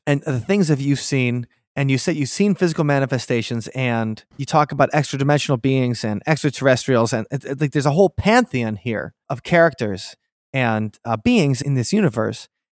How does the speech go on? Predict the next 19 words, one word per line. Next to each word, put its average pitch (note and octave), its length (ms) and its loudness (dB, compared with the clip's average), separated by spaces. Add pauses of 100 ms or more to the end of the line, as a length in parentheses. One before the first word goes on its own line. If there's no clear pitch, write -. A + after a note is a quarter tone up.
(160)
Let's A3 220 2
get G#3 200 0
to E3+ 160 2
a D#3 40 4
little C#3 260 2
bit B2 500 -2 (120)
somehow, D3+ 600 2
uh, A2 440 0 (1040)
how E3+ 180 0
they've E3+ 200 2
affected C#3 420 -2
your, A#2+ 220 0
your C3 120 -2
book F#3 320 -2
writing, A2 380 0 (320)
because D3 480 2
I, C3 120 -6 (100)
I C#3+ 140 -2
think G3+ 280 -2